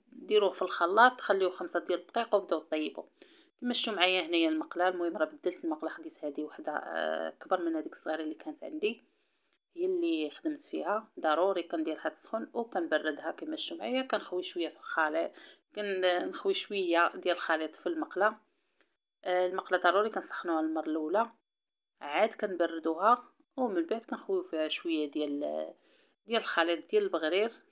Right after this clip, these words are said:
صافي، كنرجعها فوق البوطه حتى كي يتشهد ليا البغرير كامل. آه، يعني البغريره الاولى، آه، كينجح من البغريره الاولى حتى الاخرى، حتى وحده ما تخسر ليكم.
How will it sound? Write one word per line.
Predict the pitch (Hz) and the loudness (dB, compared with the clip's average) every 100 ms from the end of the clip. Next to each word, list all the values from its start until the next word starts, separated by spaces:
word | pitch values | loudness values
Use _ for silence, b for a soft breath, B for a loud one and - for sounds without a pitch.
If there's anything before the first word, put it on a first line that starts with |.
| - | -6
صافي، | 285 | -2
كنرجعها | 339 269 165 - 147 151 | 2 2 0 -2 -2 -2
فوق | 151 - - | -2 -2 -2
البوطه | 160 156 151 175 190 _ _ _ _ _ _ _ _ | -4 -4 -2 -4 -4 _ _ _ _ _ _ _ _
حتى | - 311 | 0 0
كي | - 170 165 156 - 90 - - | 0 0 2 0 0 -4 -6 -4
يتشهد | 170 - 165 151 165 | -4 -4 -6 -4 -4
ليا | 170 165 160 | -2 0 0
البغرير | 160 156 151 151 | 0 -2 0 -2
كامل. | - 202 196 160 180 - _ _ - | -2 -2 0 0 0 -4 _ _ -16
آه، | - 165 - | -8 -4 -4
يعني | - - 196 170 175 | -4 -6 -6 -2 -2
البغريره | 165 170 165 196 214 | 0 0 0 2 2
الاولى، | 180 180 170 170 190 208 - - | 2 2 0 0 4 4 2 -2
آه، | 180 | -6
كينجح | - 180 180 175 170 170 165 214 - | -2 -2 0 0 0 -2 0 -2 -2
من | 175 190 240 | -4 -4 -2
البغريره | 226 202 175 180 175 170 | -2 0 0 2 2 2
الاولى | 170 170 190 233 | 2 2 2 0
حتى | - - - - | -4 -14 -12 -6
الاخرى، | 247 214 - - - - _ _ _ _ _ _ _ _ | -4 -4 -6 -8 -10 -14 _ _ _ _ _ _ _ _
حتى | 196 | -4
وحده | 190 - - | -2 -2 0
ما | 226 | 0
تخسر | 220 - - - | -2 -8 -6 -4
ليكم. | 165 143 - | -4 -6 -10